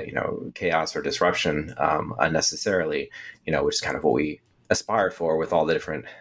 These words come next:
um, you know, don't always achieve, but what we aspire, aspire to in, uh, in, you know, developed countries. You know, everyone's got their own formula and no one's ever entirely happy, but, uh, but that's the idea. In China, there's not even an idea that we need a formula to, to resolve this. Um,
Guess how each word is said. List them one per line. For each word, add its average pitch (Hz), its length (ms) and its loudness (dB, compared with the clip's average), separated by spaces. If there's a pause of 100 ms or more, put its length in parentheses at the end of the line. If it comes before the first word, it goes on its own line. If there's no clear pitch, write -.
(120)
um, - 360 -2 (100)
you - 60 -10
know, - 80 -6
don't 104 120 6
always 82 140 2
achieve, 107 340 2
but 87 100 2
what 78 100 0
we 71 60 -2
aspire, 90 400 0 (140)
aspire 90 460 2
to 78 320 -2
in, 76 200 -4
uh, 76 280 -4
in, 76 360 -6 (120)
you - 80 -20
know, - 100 -18
developed 87 380 2
countries. - 480 -6
You - 80 -12
know, - 60 -8
everyone's 80 260 2
got 82 160 0
their 80 180 2
own 73 120 -6 (420)
formula 87 480 4
and 82 80 -2
no 82 100 2
one's - 440 -2 (180)
ever 80 180 2
entirely 78 400 0
happy, 67 320 0
but, - 340 0
uh, 67 200 4 (120)
but - 120 0
that's 82 180 2
the 76 140 -6
idea. 76 420 0 (240)
In - 80 -2
China, 107 280 2
there's 87 140 -2
not 90 120 4
even 87 140 2
an 82 60 -2
idea 80 200 2
that 76 160 2
we 82 80 -6
need 92 300 2
a 78 60 0
formula 76 440 0
to, 78 320 2 (100)
to 80 120 -2
resolve 82 440 0
this. - 380 -4 (560)
Um, 90 360 0